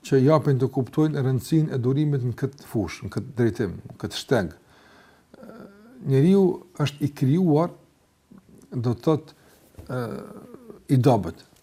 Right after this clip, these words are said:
Është i dobët. Dhe dietar, "U khuliqal insanu da'ifa." Allahu thotë, "Është krijuar njeriu i dobët." Ë, Sufjani Thauri rahimullah thotë, "I dobët përballë epshit të tij."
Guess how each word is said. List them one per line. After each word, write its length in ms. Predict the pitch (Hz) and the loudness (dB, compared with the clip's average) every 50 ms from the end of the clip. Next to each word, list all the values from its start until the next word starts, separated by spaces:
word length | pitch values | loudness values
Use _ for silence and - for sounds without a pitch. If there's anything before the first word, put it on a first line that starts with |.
| _ _ _ _ _ _ _ _ _ _ _ _ _ - - - | _ _ _ _ _ _ _ _ _ _ _ _ _ -18 -14 -12
Është 160 | - - 117 | -8 -6 -2
i 40 | 101 | 0
dobët. 400 | 120 117 98 87 82 - - _ _ _ _ _ _ _ _ _ _ _ _ - 113 104 110 | 0 0 0 -2 -6 -10 -16 _ _ _ _ _ _ _ _ _ _ _ _ -10 -6 -2 0
Dhe 180 | 131 131 131 123 | 2 2 2 2
dietar, 380 | 110 131 127 - - 151 147 135 | 2 2 2 2 2 0 0 0
"U 80 | 131 113 | 0 0
khuliqal 480 | - - 156 147 139 135 - 127 127 | 0 2 2 4 2 2 0 -2 -2
insanu 460 | 117 120 113 - - 143 139 131 123 | -2 -2 -4 -2 -2 -2 0 0 0
da'ifa." 560 | 113 107 120 110 110 123 110 92 - - 90 101 - - _ | 0 2 2 2 2 0 -2 -2 -6 -10 -14 -16 -16 -18 _
Allahu 280 | - 107 113 117 117 107 | -8 -4 -4 -2 -2 -2
thotë, 200 | - 127 127 107 113 | -2 -4 -6 -6 -8
"Është 80 | 98 | -4
krijuar 180 | - 139 127 123 | -2 -2 0 0
njeriu 180 | 127 127 120 117 | 0 0 0 0
i 40 | 107 | 0
dobët." 340 | 104 113 90 92 107 98 - - - - - - - - _ _ - | -2 -4 -4 -6 -8 -14 -18 -20 -20 -20 -20 -20 -20 -20 _ _ -14
Ë, 160 | - 180 180 - | -10 -8 -8 -8
Sufjani 360 | - - 113 165 180 180 156 | -6 -2 0 2 4 4 4
Thauri 200 | - 170 165 156 147 127 | 4 4 4 4 4 4
rahimullah 540 | 127 127 131 131 123 131 139 139 135 - - 104 | 2 2 0 0 0 0 0 0 -2 -4 -8 -6
thotë, 180 | - 127 123 - | -6 -6 -6 -4
"I 80 | 123 117 | -4 -2
dobët 380 | 113 147 151 139 147 147 143 143 | 0 0 0 2 0 0 0 0
përballë 400 | 135 120 113 123 135 139 135 - 131 | -2 -2 0 0 0 0 0 0 -2
epshit 220 | 120 - - - | -2 -4 -6 -8
të 100 | - 98 | -10 -10
tij." 180 | - - - | -8 -10 -12